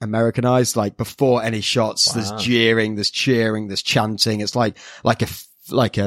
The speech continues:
Speaker 1: a, I don't know, a, a carnival or something. Everyone's going nuts.
Speaker 2: <laughs>
Speaker 1: And because it's golf, as soon as they're about to t-, tee up, it just goes deadpan
Speaker 2: Just
Speaker 1: silent.
Speaker 2: total
Speaker 1: And they are
Speaker 2: silence.
Speaker 1: so respectful during the
Speaker 2: Whoa.
Speaker 1: shots because you cannot.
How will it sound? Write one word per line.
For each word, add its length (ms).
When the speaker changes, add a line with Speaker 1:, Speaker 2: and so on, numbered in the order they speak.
Speaker 1:
a, 180
I 40
don't 80
know, 260
a, 60
a 40
carnival 440
or 60
something. 420
Everyone's 320
going 260
nuts. 340
Speaker 2:
<laughs> 240
Speaker 1:
And 220
because 280
it's 140
golf, 400
as 120
soon 720
as 140
they're 120
about 240
to 100
t-, 220
tee 320
up, 160
it 100
just 240
goes 180
deadpan 420
Speaker 2:
Just 120
Speaker 1:
silent. 400
Speaker 2:
total 360
Speaker 1:
And 180
they 120
are 120
Speaker 2:
silence. 140
Speaker 1:
so 240
respectful 640
during 340
the 80
Speaker 2:
Whoa. 60
Speaker 1:
shots 260
because 240
you 80
cannot. 600